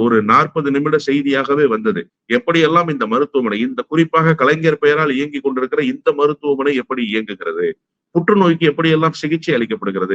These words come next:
அதிநவீன கருவிகள் கொண்டு வந்து இறக்கப்பட்டிருக்கின்றன,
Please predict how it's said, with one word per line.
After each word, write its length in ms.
அதிநவீன 540
கருவிகள் 520
கொண்டு 160
வந்து 200
இறக்கப்பட்டிருக்கின்றன, 840